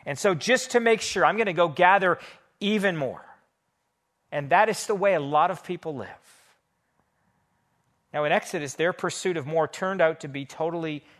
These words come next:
fruitless. There was no bread to be found, and what was left there did have worms. It did stink.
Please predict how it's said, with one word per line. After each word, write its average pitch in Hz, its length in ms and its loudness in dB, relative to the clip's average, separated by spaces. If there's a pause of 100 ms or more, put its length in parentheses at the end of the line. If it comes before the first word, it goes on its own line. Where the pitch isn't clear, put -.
fruitless. - 960 -14 (1400)
There - 60 -20
was 131 100 -18
no 151 140 -6
bread 139 320 -2
to 135 60 -14
be 131 100 -10
found, 120 420 -6 (680)
and 110 100 -14
what 147 140 -10
was 123 180 -12
left 151 280 -2
there 131 340 -4 (1400)
did 175 220 -2
have 107 300 -8
worms. 95 340 -16
It 120 100 -12
did 170 220 -2
stink. - 640 -14